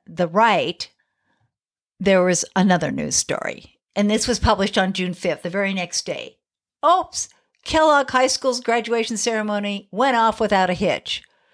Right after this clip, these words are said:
Saturday, a day after school officials announced it would have to be canceled because of safety concerns over outside groups and agitators.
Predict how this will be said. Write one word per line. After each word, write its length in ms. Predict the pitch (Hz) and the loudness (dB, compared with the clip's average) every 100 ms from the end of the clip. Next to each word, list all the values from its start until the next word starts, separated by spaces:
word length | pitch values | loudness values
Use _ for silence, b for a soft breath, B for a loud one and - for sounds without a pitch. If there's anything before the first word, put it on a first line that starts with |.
| b | b
Saturday, 720 | - - 233 220 233 208 202 202 | -2 4 4 4 4 2 0 -2
a 100 | 170 | 0
day 320 | 220 240 240 | 2 2 2
after 240 | 208 202 | 0 -2
school 260 | 175 269 269 | -4 0 0
officials 440 | - 214 226 190 | 0 -2 -2 -4
announced 640 | 165 175 214 294 254 - - B B - | -6 -4 2 2 2 0 -2 B B 0
it 140 | 262 | 2
would 120 | 277 | 4
have 160 | 262 247 | 4 2
to 80 | 247 | -2
be 100 | 220 | -6
canceled 440 | - 190 180 185 | -2 -2 0 -2
because 260 | 185 190 175 | 0 0 0
of 100 | 160 | 0
safety 280 | 214 208 208 | 0 2 -2
concerns 420 | 185 185 175 - | -2 -2 -2 -4
over 240 | 170 170 | -6 -4
outside 380 | 165 - 175 170 | -4 -4 -6 -6
groups 200 | 170 165 | -8 -6
and 100 | 220 | -2
agitators. 680 | 262 220 208 180 147 - | 0 -2 -6 -6 -8 -14